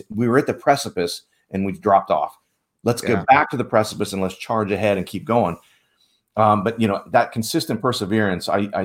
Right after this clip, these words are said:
Speaker 1: use that all the time, that phrase, because it's so, so, so important in, in everything. I mean, not just in your business life, in your personal life, in your, you know, in your marriage. Your wife's gonna get, m-, my wife gets mad at me about things, right? I mean, I can't just say, "Oh, well, she, my wife hates me.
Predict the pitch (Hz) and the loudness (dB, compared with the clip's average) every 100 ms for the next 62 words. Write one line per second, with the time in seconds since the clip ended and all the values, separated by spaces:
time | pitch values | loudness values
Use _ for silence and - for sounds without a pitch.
0 | 95 98 113 92 87 95 92 98 92 - | -4 -2 0 2 2 2 0 -2 -2 -2
1 | 117 107 87 - _ _ _ - 117 101 | 2 2 0 -8 _ _ _ -4 -2 -2
2 | - - 156 127 113 - 151 123 101 95 | -2 4 6 6 4 0 2 4 4 -2
3 | - - 143 135 107 82 104 98 82 82 | -12 -4 2 2 2 -2 -6 -6 -8 -12
4 | - _ _ 127 - 196 254 - 87 82 | -16 _ _ -10 0 0 0 -4 -6 -2
5 | 117 131 151 214 160 143 107 98 101 143 | 0 2 2 0 0 -2 -2 -2 0 0
6 | 104 78 73 101 104 - 180 - 120 98 | -2 -6 -8 -6 -6 -6 -8 -2 2 2
7 | 85 80 104 101 107 104 _ _ _ _ | 2 -2 -4 0 0 -2 _ _ _ _
8 | 147 131 117 117 131 143 143 160 175 92 | 2 4 4 2 4 4 4 4 4 0
9 | - - _ _ _ 127 151 175 185 156 | -6 -14 _ _ _ 2 6 6 4 0
10 | 143 143 117 117 - 90 113 143 113 147 | 0 0 -2 -8 -4 2 4 2 0 0
11 | 147 165 185 147 98 110 98 107 95 90 | 2 4 4 2 2 2 0 -2 -2 0
12 | 98 139 127 127 127 120 127 151 135 120 | 2 2 0 -2 -2 -2 -2 -2 -2 0
13 | 127 117 131 104 98 110 - - 101 107 | 2 6 6 6 4 4 0 -4 0 2
14 | 110 113 117 107 69 64 | 2 0 -4 -4 -12 -18